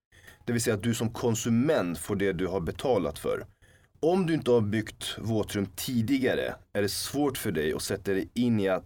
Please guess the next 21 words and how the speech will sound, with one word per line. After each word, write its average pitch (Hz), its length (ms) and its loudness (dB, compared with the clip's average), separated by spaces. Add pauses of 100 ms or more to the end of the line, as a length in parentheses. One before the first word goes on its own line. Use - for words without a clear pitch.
(140)
alla 107 220 2
lagar 101 380 2
och 95 100 2
regler 80 500 -2 (280)
och 104 100 -2
att 98 60 -4
säkerställa 98 580 -2
att - 120 -6
allt 95 220 -2
är 95 40 -8
korrekt 87 380 -4
utfört. - 600 -4
Och 98 100 -6
därför 104 720 0
är 95 120 0
det 95 80 2
väldigt 95 440 -2
viktigt 92 500 -6
med 85 160 0
en 85 140 -2
besiktning. - 520 -6